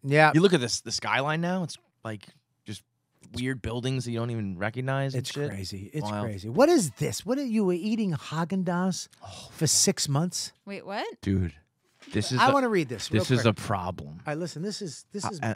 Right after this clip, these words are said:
Speaker 2: this is a problem.
Speaker 1: I, I mean, me being a fat fuck that literally got an operation to not be a <laughs> fat fuck
Speaker 2: Um,
Speaker 1: has never. This actually shocked me. I've eaten a pint of caramel cone every night for a legit six months and will continue to do so for the <laughs> foreseeable future.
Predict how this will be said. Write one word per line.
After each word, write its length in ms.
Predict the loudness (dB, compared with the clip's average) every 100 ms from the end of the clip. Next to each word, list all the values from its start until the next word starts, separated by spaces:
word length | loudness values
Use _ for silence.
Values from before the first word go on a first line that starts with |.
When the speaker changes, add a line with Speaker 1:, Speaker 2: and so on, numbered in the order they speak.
| 0
Speaker 2:
this 240 | 0 2
is 140 | 2 0
a 100 | -2
problem. 680 | -6 -14 -14 -12 -12 -10 -2
Speaker 1:
I, 120 | 0 2
I 40 |
mean, 240 | 2 4
me 160 | 4 4
being 240 | 4 2
a 60 | 0
fat 360 | -2 -4 -4 -4
fuck 380 | 2 2 2 -8
that 140 | -4
literally 380 | 2 2 4 2
got 200 | 4 2
an 100 | 2
operation 760 | 2 2 0 0 0 0 -4 -6 _ _ _ -10
to 120 | -6
not 380 | -4 0 0 0
be 140 | -2
a 60 | -2
<laughs> 100 | -4
fat 180 | -16 -14
fuck 360 | -8 -8 -10 -20 -20 -6
Speaker 2:
Um, 100 | 0
Speaker 1:
has 180 | 0 0
never. 560 | -2 4 4 4 0 0 _ 0
This 280 | 4 6 4
actually 320 | 2 0 -6
shocked 320 | -6 -8 -10
me. 220 | -14 -16 _ _ _ _ -2
I've 160 | 2 2
eaten 200 | 0 -2
a 40 |
pint 320 | -4 -2 -2 -2
of 180 | -6 -8
caramel 580 | -4 -2 0 0 -2 -6
cone 460 | -6 -2 -2 -2 -8 -4
every 240 | -2 -2
night 260 | -2 -2 -6 _
for 140 | -10
a 60 | -8
legit 420 | -6 -6 -6 -8
six 320 | -8 -8 -8
months 340 | -8 -10 -10 -18 _ _ -8
and 100 | -4
will 80 | -4
continue 420 | -6 -8 -4 -4
to 100 | -4
do 180 | -4 -6
so 220 | -4 -6
for 120 | -6 -6
the 60 |
<laughs> 60 | -6
foreseeable 440 | -8 -6 -6 -8 -14
future. 460 | -12 -14 -12 -18